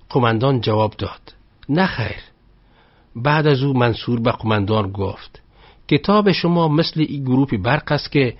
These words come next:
ساخته دست انسان است. با وجودی که روشنی کم میته،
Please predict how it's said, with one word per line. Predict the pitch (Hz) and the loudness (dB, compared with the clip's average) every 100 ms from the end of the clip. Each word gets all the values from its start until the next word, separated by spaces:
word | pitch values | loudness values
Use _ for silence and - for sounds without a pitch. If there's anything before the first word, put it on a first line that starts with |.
| - | -16
ساخته | - - 123 113 139 139 | -10 -2 0 0 0 0
دست | 117 131 - | 0 -2 -4
انسان | 104 110 - 120 113 | -2 -2 0 0 0
است. | 95 - - - _ - - - | -2 -8 -18 -20 _ -20 -20 -18
با | 127 135 185 | -8 2 4
وجودی | 190 160 175 156 | 6 6 4 2
که | - | 2
روشنی | 143 139 135 135 160 | 4 4 2 2 2
کم | 127 - 160 | 2 0 2
میته، | 170 147 - 127 127 | 4 2 2 -2 -2